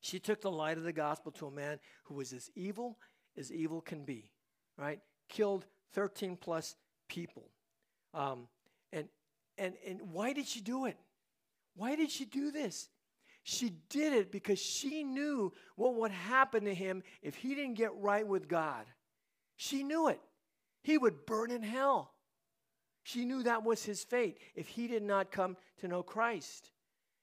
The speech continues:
And so that just, you know, uh, out of that was, uh, uh, out of that experience was birthed the second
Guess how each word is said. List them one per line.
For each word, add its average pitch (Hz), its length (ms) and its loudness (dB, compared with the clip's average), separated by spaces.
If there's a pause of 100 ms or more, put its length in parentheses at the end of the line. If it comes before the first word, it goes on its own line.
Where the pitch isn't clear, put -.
(160)
And 185 160 -2
so 202 420 4 (1200)
that 233 240 6
just, 247 280 -2 (580)
you 196 100 4
know, 175 120 4
uh, 143 240 -4 (640)
out 254 200 6
of 226 80 4
that 196 280 6
was, 165 220 -2
uh, 156 160 2 (800)
uh, 175 240 -8
out 208 160 4
of 214 60 4
that 202 120 6
experience 190 500 -4 (220)
was 165 200 -2
birthed 175 380 0
the 160 100 -8
second 185 420 0